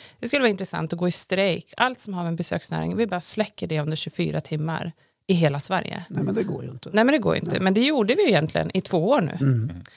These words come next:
Speaker 1: Eh, och, och där har vi, och, och då lite Jämtlandsmodellen sådär, eh, som vi pratar om. Eh, alltså, hur mår man på en plats där besöksnäringen inte finns? Och då menar jag både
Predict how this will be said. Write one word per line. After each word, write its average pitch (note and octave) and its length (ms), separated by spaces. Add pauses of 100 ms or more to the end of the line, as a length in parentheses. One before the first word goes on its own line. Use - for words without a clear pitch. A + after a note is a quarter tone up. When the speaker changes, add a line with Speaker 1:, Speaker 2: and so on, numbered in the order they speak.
(240)
Speaker 1:
Eh, E3+ 300
och, - 280
och - 280
där C4+ 280
har G#3+ 240
vi, G3 320 (300)
och, G3 180
och G3+ 140
då G#3 160 (140)
lite G#3 440
Jämtlandsmodellen F#3 1040
sådär, F3+ 460
eh, - 300
som - 220
vi F3 80
pratar - 320
om. E3+ 160 (380)
Eh, - 200 (440)
alltså, G#3+ 200
hur G#3+ 160
mår B3+ 320
man E3+ 200
på E3+ 60
en E3+ 80
plats - 320
där - 120
besöksnäringen F3 600
inte F3 200
finns? F#3+ 400
Och G3 100
då A3+ 80
menar A#3+ 240
jag E3 100
både F#3+ 500